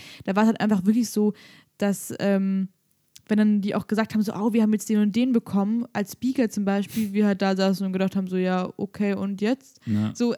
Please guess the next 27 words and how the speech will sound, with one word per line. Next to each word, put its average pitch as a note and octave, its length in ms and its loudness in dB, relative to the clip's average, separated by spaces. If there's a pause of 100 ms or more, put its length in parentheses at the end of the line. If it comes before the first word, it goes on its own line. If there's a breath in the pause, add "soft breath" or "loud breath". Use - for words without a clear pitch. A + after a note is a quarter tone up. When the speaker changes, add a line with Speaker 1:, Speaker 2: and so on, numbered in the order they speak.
Speaker 1:
aber A#3 180 2
jetzt, B3 240 0
wenn B3+ 120 2
man B3 120 0
auch A#3+ 120 -2
dann B3+ 200 0
so A#3+ 80 0
ein A#3 80 2
bisschen A#3+ 300 0
so A#3+ 180 -2 (340 loud breath)
in C#4 160 4
diese, A#3+ 540 2
ähm, G#3+ 520 -2 (140)
Welt A3 300 4
hineingeht, A#3 500 2
was G#3 140 0
eine G#3+ 60 0
ganz A3+ 240 0
andere A#3+ 340 2
Community A3+ 560 2
mit G#3+ 160 2
ganz G#3 160 0
anderen G#3 300 0
Superstars G#3 680 0
ist, A#3 280 -6 (240)
als - 240 -6
beispielsweise G3+ 640 -2